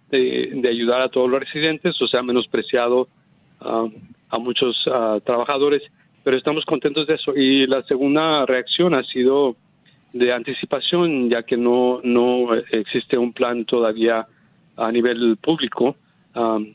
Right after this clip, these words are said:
de cómo se van a distribuir los fondos. Entonces, organizaciones como en donde yo trabajo, estamos listos y esperando para ver cómo podemos contribuir a que estos fondos lleguen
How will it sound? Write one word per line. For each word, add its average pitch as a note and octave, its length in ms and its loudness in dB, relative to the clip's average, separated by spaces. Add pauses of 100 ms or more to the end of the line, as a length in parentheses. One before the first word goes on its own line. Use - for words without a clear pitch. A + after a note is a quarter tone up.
(160)
de A2+ 200 0
cómo B2+ 260 0
se - 100 0
van A#2 200 0
a B2 100 0
distribuir A2+ 420 2
los A#2+ 160 -2
fondos. D3+ 380 -2
Entonces, A#2 420 -2
organizaciones A2+ 800 0
como A2+ 720 2
en A2 160 -2
donde G#2+ 220 2
yo A2+ 100 2
trabajo, C3 560 -4 (380)
estamos A#2 500 0 (140)
listos D3 600 0
y A#2+ 140 2
esperando A#2+ 640 0
para A2+ 220 0
ver A#2 160 0
cómo B2 240 2
podemos A2+ 500 0
contribuir A2+ 760 0 (320)
a A2+ 140 -6
que A#2 220 -4
estos A#2+ 280 -4
fondos A#2 480 0
lleguen C3 540 0